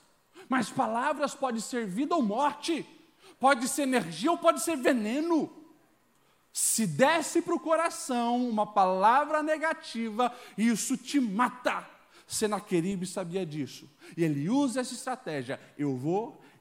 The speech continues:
envenenar o coração dessas pessoas para que eles venham enfraquecer." Quantas vezes o inimigo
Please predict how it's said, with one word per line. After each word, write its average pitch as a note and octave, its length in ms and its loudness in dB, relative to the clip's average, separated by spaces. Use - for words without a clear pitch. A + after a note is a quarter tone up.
envenenar D3 1160 -4
o C#3 60 -4
coração E3+ 960 -4
dessas C3 300 -6
pessoas F3+ 720 -2
para - 320 -6
que D3+ 240 -4
eles D3 460 -2
venham C3 540 0
enfraquecer." - 1500 -6
Quantas G#3+ 520 -2
vezes - 680 -14
o F#3+ 140 4
inimigo G#3 800 -4